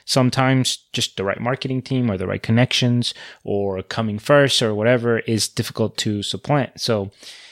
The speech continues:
I guess it's just interesting for people in our position where we're looking at these projects and this seems way better <laughs> than Tether,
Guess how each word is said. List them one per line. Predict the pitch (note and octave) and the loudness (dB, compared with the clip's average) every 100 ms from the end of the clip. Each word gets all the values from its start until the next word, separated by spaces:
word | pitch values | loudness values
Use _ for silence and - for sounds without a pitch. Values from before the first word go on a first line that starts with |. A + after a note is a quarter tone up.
| - _ _ - - | -20 _ _ -4 -4
I | D#3+ | -2
guess | G3 - | -6 -6
it's | F3 | -4
just | F#3 - | -4 -2
interesting | F#3 E3+ F#3 | -4 -2 -2
for | D#3 | -4
people | C3 E3 D#3 C#3+ | -2 -2 0 0
in | C3 | 0
our | C3+ | 0
position | D#3+ - F3 F#3+ D#3 C#3 | -2 -2 0 0 0 2
where | B2+ A#2+ | 2 2
we're | A#2+ | 2
looking | C3 F3+ G3 F#3 | 2 2 2 0
at | |
these | E3 D#3 | -2 -6
projects | - F3+ F#3+ D#3+ C#3+ - - | 0 2 2 0 -4 -2 -6
and | - C3 B2+ B2+ B2 A#2+ - _ _ | -2 0 2 2 2 -2 -6 _ _
this | C#3+ - | 2 4
seems | F3 D#3 B2+ | 4 4 4
way | C#3 C3 | 2 2
better | C3 C3 A2 A2 _ - | 4 4 2 -4 _ -16
<laughs> | - | -10
than | - A#2 A2 | 0 2 4
Tether, | B2 A#2 G#2+ G#2 | 2 2 0 -4